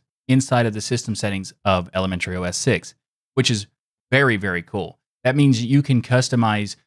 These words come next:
how much permissions the, each Flatpak gets. You know, there's a default that they all get, you know, that they, that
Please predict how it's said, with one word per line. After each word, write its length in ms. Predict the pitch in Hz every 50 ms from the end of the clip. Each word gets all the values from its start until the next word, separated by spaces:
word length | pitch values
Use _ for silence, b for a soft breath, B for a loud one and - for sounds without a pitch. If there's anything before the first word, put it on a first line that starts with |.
| _ _ -
how 260 | - 127 127 127 127
much 300 | 120 123 123 117 - -
permissions 500 | - 117 113 117 113 - - 113 107 95
the, 160 | 98 113 - _ -
each 320 | 123 123 123 - - -
Flatpak 640 | _ - 123 120 117 - - 117 113 104 - 90 90
gets. 400 | 131 147 127 107 - - - - _ _ _ _ _ _ _ -
You 60 | 113
know, 140 | 110 104 104
there's 260 | - 120 127 127 117
a 60 | 113 107
default 480 | 98 98 - - - 139 151 - -
that 200 | 117 110 98 -
they 140 | - 104 101
all 320 | 92 92 90 87 85 - - 101
get, 320 | - 92 90 98 - -
you 60 | 117 110
know, 120 | 98 92
that 160 | 90 92 -
they, 120 | - 98 95
that 320 | 98 - - 95 85